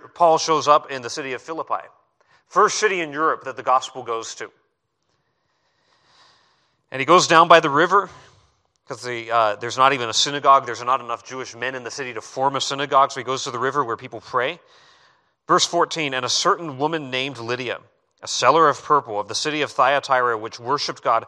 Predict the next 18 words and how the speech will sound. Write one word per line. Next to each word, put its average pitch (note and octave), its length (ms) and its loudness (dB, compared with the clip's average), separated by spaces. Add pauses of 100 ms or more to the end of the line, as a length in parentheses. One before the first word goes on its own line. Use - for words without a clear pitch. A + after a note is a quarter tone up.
(160)
heard F3 300 0
us, - 300 -4 (340)
whose E3 240 -6
heart G3+ 380 4
the F3+ 80 6
Lord F3 460 -2
opened. D#3+ 560 -6 (1500)
And A2+ 100 -14
she F3+ 180 -6
attended C#3 380 -2
unto B2 160 -8
the A#2 100 -6
things G#2+ 340 -12
which A2+ 140 -20
were A2 60 -16
spoken G#2 520 -10 (320)
by G#2 140 -8
Paul." G2 460 -6